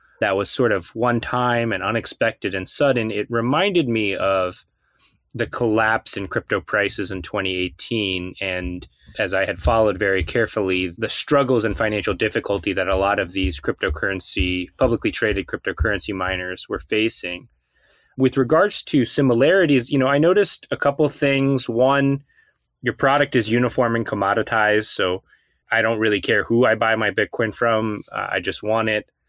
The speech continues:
Like a shale producer, the productivity from your installed asset declines quickly, so you sort of have a race to get the oil out of the ground and, and get your payback quickly. And then shale producers tend to be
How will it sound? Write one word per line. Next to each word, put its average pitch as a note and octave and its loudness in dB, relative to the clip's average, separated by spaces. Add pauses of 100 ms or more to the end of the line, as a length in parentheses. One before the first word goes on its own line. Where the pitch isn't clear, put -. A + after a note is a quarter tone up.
(400)
Like B2+ 2
a C3 0
shale C3 2
producer, A#2+ 2
the G2 -2
productivity B2 2
from G#2 -2
your G2+ 0
installed G2 0
asset G2 0
declines G2 -4
quickly, B2+ 0
so F#2 -2 (540)
you A#2 -4
sort C#3 2
of - 2
have A#2 2
a G#2 2
race G2+ 0
to G2+ -6
get G#2+ -4
the A#2+ -8
oil G#2 2
out G2+ 0
of G2 -6
the G2 -2
ground G2 0
and, F#2+ -4 (100)
and G#2 -6
get A2+ -2
your G#2+ -2
payback G#2 0
quickly. G2 -2 (500)
And C#3 2
then D3+ 4
shale F3 4
producers E3+ 0
tend D#3 2
to D3 0
be C3+ 4